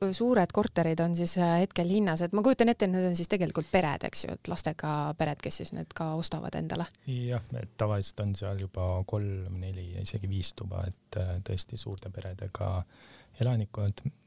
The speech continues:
Speaker 2: äh, pered ja võib-olla ka see koroonaaeg või selline kodukontori aeg on
Speaker 1: Mhm.
Speaker 2: andnud sellise lisatoa soovi, et, äh, oleks, äh,
Speaker 1: Rohkem ruumi.
Speaker 2: <laughs> jah,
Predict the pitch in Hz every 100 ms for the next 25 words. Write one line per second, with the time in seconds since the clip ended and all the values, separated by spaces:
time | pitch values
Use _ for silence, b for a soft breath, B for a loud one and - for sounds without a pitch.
0 | - - 98 95 92 - 113 104 98 117
1 | 135 107 101 98 95 95 101 110 117 117
2 | 107 101 - 104 101 110 120 123 107 92
3 | 87 - 95 - 95 95 98 107 101 98
4 | 90 - 95 92 92 95 92 90 - 208
5 | 214 226 90 - 95 92 - 95 92 95
6 | 95 95 95 87 - 95 92 85 85 -
7 | _ 90 87 87 92 90 - - - 92
8 | 92 196 208 - 190 190 190 190 180 117
9 | 104